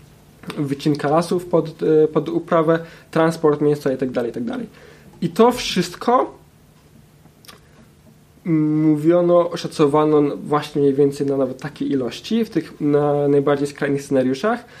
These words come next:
ale, no, do tego dochodzą, e, no, rzeczy, które nie są bezpośrednio związane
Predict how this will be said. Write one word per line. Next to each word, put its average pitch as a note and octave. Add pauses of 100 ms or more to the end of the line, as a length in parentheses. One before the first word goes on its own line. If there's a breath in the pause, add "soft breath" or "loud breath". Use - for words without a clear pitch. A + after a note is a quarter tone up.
(180 loud breath)
ale, D#3
no, F3
do E3
tego D#3+
dochodzą, D3+ (420 soft breath)
e, - (260)
no, D3
rzeczy, D#3
które D3+
nie F3
są D#3+
bezpośrednio D3+
związane B2